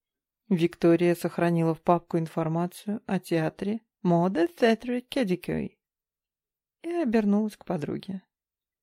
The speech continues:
«Как Мустафа? Ещё не предложил тебе руку и сердце?» К её удивлению, Ася не поддержала шутливый тон. «Можешь не верить,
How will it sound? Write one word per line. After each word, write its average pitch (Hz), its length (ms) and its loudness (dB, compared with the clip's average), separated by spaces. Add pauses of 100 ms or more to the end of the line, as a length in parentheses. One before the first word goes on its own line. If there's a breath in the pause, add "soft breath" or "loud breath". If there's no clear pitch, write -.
(360)
«Как 180 220 4
Мустафа? 160 600 -2 (320)
Ещё 262 340 -2
не 285 120 -4
предложил 202 500 2
тебе 302 240 -2
руку 269 260 2
и 165 100 6
сердце?» - 600 -4 (2000)
К - 80 -6
её 214 380 2
удивлению, 294 680 -2
Ася 247 360 -4
не 294 140 -4
поддержала 233 720 2
шутливый 160 520 -2
тон. 165 360 -8 (1800)
«Можешь 233 440 2
не 233 160 2
верить, 262 500 -2